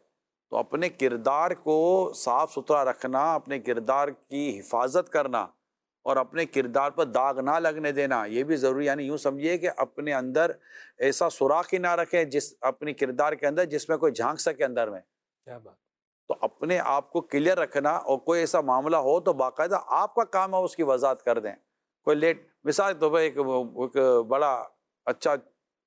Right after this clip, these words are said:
Speaker 1: واقعہ پڑا تھا کہ ایک مذہبی لوگوں کا، کی conference تھی، تو اس میں ایک صاحب کو تقریر کے لیے کھڑا کیا گیا۔ کھڑا کیا گیا تو لوگ یوں دیکھ رہے تھے، حیرت کی نظر دیکھ رہے تھے۔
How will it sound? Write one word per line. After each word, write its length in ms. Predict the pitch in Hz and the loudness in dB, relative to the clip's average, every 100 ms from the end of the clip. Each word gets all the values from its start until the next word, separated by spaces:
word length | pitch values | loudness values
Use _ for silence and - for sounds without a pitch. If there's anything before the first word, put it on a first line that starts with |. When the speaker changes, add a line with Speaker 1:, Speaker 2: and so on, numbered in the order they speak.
| _ _ | _ _
Speaker 1:
واقعہ 440 | 117 117 127 - 147 | -2 0 0 2 0
پڑا 260 | 135 127 | 2 0
تھا 180 | 123 147 - _ _ _ _ _ _ _ _ - | 2 0 -2 _ _ _ _ _ _ _ _ -2
کہ 300 | 123 123 120 | 0 0 0
ایک 200 | 123 120 | -2 -2
مذہبی 440 | 127 127 120 151 151 | 0 0 0 0 0
لوگوں 320 | 139 139 147 | 0 0 -2
کا، 460 | 131 143 127 120 110 - | 0 2 2 0 -2 -8
کی 100 | - | -18
conference 500 | 113 127 127 156 156 | -4 -4 -2 -4 -4
تھی، 200 | - 139 - _ _ _ _ _ _ _ | -4 -4 -4 _ _ _ _ _ _ _
تو 100 | 120 | -6
اس 160 | 120 143 | -4 -4
میں 320 | 147 143 139 127 - _ | 0 2 0 -2 -12 _
ایک 160 | 127 127 | -6 -4
صاحب 300 | - 135 135 | -2 -4 -2
کو 420 | 143 120 107 98 | 0 2 0 -2
تقریر 280 | - - 156 | -6 -2 -2
کے 120 | 139 | 0
لیے 100 | 147 | 0
کھڑا 240 | 143 127 135 | 0 0 -2
کیا 220 | 131 117 | 0 0
گیا۔ 220 | 110 101 - _ _ _ _ _ _ _ _ _ | 0 -2 -8 _ _ _ _ _ _ _ _ _
کھڑا 200 | 131 156 | 0 0
کیا 200 | 156 170 | 0 0
گیا 80 | 170 | 2
تو 120 | 147 | 2
لوگ 200 | 147 147 | 2 0
یوں 120 | 151 | -2
دیکھ 220 | 127 127 | 0 0
رہے 180 | 120 110 | 0 -2
تھے، 100 | 101 - _ _ _ _ _ _ _ _ _ _ _ _ _ _ _ - | -4 -10 _ _ _ _ _ _ _ _ _ _ _ _ _ _ _ -2
حیرت 260 | 131 156 - | 0 0 0
کی 80 | |
نظر 240 | 143 139 143 | 0 2 2
دیکھ 220 | 131 127 | 2 0
رہے 180 | 123 113 | 0 0
تھے۔ 180 | 104 | -4